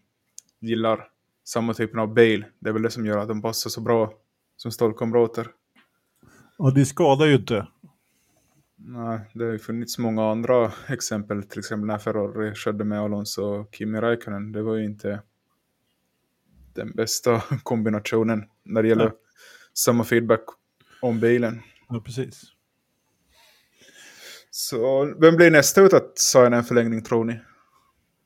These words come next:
Speaker 2: Ja, du. Det var ju en bra
Speaker 1: I-
Speaker 2: fråga.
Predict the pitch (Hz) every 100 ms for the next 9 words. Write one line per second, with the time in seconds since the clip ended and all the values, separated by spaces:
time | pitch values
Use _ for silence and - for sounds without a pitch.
0 | - - - - - - _ _ - -
1 | 107 85 135 151 92 175 180 98 - _
2 | _ - - _ _ 120 135 190 185 160
3 | 147 131 135 120 107 98